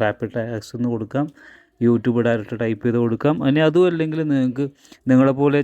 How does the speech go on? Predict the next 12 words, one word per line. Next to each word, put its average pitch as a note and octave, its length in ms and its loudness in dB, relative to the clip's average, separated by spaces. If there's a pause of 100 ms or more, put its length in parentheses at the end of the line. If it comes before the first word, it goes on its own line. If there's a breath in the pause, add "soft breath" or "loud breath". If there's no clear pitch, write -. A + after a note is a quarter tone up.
ചാനൽ C3 300 -2 (100)
വീഡിയോ B2+ 180 -2 (100)
ചെയ്യുന്ന B2 460 -2 (100)
കുറച്ച് B2+ 320 -4
പോപ്പുലർ, B2 320 0 (160)
പോപ്പുലർ B2+ 340 -4
ആയിട്ടുള്ള B2+ 300 -4
ചാനലൊക്കെ C3+ 400 -2
ഉണ്ടല്ലോ, A2 320 -6
അവരുടെ A#2 320 -4
പേരൊക്കെ B2+ 400 -4
ഇവിടെ B2 180 -8